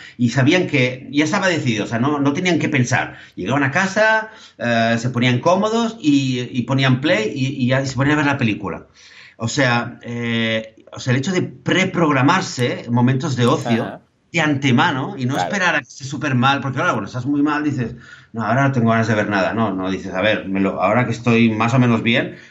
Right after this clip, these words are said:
Speaker 1: me lo programo, ¿vale? Que tal día voy a ir, voy a estar todo el día repartiendo panfletos,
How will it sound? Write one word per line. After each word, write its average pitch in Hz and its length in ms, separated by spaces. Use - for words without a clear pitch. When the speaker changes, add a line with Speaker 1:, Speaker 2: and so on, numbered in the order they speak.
Speaker 1:
me 113 140
lo 113 120
programo, 104 540
¿vale? 123 260
Que - 100
tal 120 280
día 147 400
voy 117 180
a 110 60
ir, 131 360
voy 117 100
a 117 40
estar 123 220
todo 135 100
el 117 120
día 131 280
repartiendo 120 500
panfletos, 127 560